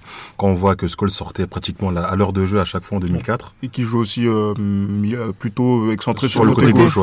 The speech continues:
Speaker 1: ouais.
Speaker 2: ouais.
Speaker 1: Et tout le temps, c'était Hargreaves qui, euh, rentrait à sa place parce que c'était clairement une position qu'il n'affectionnait pas.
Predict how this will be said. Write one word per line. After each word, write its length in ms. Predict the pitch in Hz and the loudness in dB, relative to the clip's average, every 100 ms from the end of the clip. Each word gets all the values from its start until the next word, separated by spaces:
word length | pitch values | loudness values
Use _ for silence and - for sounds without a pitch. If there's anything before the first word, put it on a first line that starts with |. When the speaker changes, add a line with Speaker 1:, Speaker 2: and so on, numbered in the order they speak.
| 92 | 2
Speaker 1:
ouais. 80 | |
Speaker 2:
ouais. 80 | 98 | 2
Speaker 1:
Et 40 | 90 | 0
tout 120 | 107 | -2
le 40 | |
temps, 140 | 107 107 | 0 0
c'était 240 | 110 85 | 0 -2
Hargreaves 380 | 98 90 104 98 | 0 2 2 0
qui, 320 | - 92 85 | -4 -6 -6
euh, 60 | 80 76 78 76 78 - - | -8 -12 -14 -16 -20 -20 -18
rentrait 300 | - 98 - | -6 -4 -4
à 20 | 90 | -6
sa 120 | 87 | -4
place 200 | 82 104 | -4 -6
parce 200 | 90 - | -6 -12
que 100 | - 82 - - | -10 -12 -12 -18
c'était 160 | - 92 | -12 -10
clairement 280 | - 90 104 | -4 2 2
une 60 | 98 | 0
position 400 | 90 87 101 98 | -4 -4 -4 -4
qu'il 520 | - 85 82 82 85 | -6 -8 -6 -6 -4
n'affectionnait 580 | 87 - 95 - 87 82 | -4 -4 -6 -2 -2 0
pas. 220 | - | 0